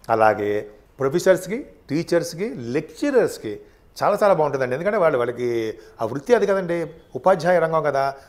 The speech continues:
పైగా ఎడ్యుకేషన్ ఇన్‌స్టిట్యూషన్స్ ఈ సంవత్సరం మొత్తం కూడా, అది కూడా జూన్ వరకు కూడా చాలా అభివృద్ధికరంగా ఉంటుందండి. ఎందుకంటే అనేక గ్రహాలు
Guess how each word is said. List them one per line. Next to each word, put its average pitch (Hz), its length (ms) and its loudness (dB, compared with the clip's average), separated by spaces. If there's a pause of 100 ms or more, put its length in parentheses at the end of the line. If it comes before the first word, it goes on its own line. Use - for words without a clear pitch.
(140)
పైగా 127 420 2 (220)
ఎడ్యుకేషన్ 196 580 0
ఇన్‌స్టిట్యూషన్స్ 170 960 -2 (320)
ఈ 175 140 0
సంవత్సరం 160 460 0
మొత్తం 139 280 -4
కూడా, 127 260 0 (260)
అది 143 160 0
కూడా 208 200 4
జూన్ 143 420 0
వరకు 180 240 4
కూడా 123 300 0 (300)
చాలా 175 240 -2
అభివృద్ధికరంగా 156 560 -2
ఉంటుందండి. 117 400 -2 (380)
ఎందుకంటే 185 240 -2
అనేక 143 380 -4
గ్రహాలు 170 460 0